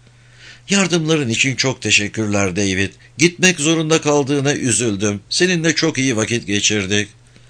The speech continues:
Bunu söyledikten sonra birden sustu ve bir an düşünüp hafif titreyen bir sesle devam etti.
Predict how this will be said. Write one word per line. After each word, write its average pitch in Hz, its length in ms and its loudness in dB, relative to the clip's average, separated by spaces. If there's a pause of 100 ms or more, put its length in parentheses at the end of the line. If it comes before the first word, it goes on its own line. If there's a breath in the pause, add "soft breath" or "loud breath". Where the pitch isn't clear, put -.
(440 loud breath)
Bunu 190 220 2
söyledikten 170 600 2
sonra 131 360 0
birden 107 380 2
sustu 95 480 0
ve 110 180 0
bir 151 120 2
an 87 240 -2
düşünüp 87 420 -2
hafif 147 520 -6
titreyen 143 600 -2
bir 139 140 0
sesle 131 420 0
devam 90 440 2
etti. 85 520 -2